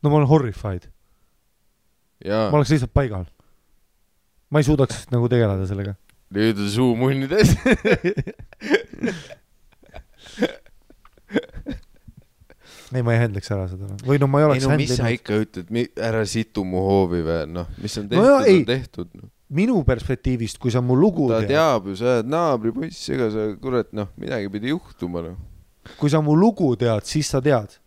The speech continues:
Speaker 1: et kõik on timm. Nagu, et kui sa, et noh, ma ei teinud ju meelega seda. Mul ei
Speaker 2: Mhm.
Speaker 1: olnud muud varianti.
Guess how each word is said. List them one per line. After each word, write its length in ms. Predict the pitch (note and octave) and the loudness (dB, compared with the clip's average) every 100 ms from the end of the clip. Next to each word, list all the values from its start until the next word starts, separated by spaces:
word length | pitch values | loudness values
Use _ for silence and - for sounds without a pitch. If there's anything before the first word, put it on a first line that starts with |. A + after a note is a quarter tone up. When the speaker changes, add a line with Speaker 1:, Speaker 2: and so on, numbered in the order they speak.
| _ | _
Speaker 1:
et 180 | C#3 - | -14 -6
kõik 240 | C#3+ - | -4 -2
on 80 | A#2+ | -2
timm. 260 | C3+ A#2 F#2+ - _ _ _ _ _ _ _ _ _ _ _ _ _ - | -2 -2 -6 -14 _ _ _ _ _ _ _ _ _ _ _ _ _ -6
Nagu, 220 | C3 C3 | 0 2
et 100 | B2 | 2
kui 140 | C#3 | 0
sa, 80 | C3+ G3 | -2 -2
et 240 | F3 - | -2 0
noh, 160 | D3 B2+ - | 0 -2 -2
ma 180 | D#3 | 2
ei 80 | D#3+ | 4
teinud 240 | E3+ D3+ B2 | 4 2 0
ju 80 | |
meelega 400 | B2+ C3+ G#2 G#2 | 0 0 -2 -10
seda. 240 | - G2+ G#2 - _ | -10 -8 -10 -12 _
Mul 200 | C#3+ C#3+ | -2 2
ei 80 | C#3+ | 4
Speaker 2:
Mhm. 80 | D#3 | 4
Speaker 1:
olnud 240 | C#3+ A2+ | 2 -4
muud 280 | A#2+ B2+ G#2+ | -4 -4 -2
varianti. 480 | A2+ A#2 A2 - | -4 -4 -6 -10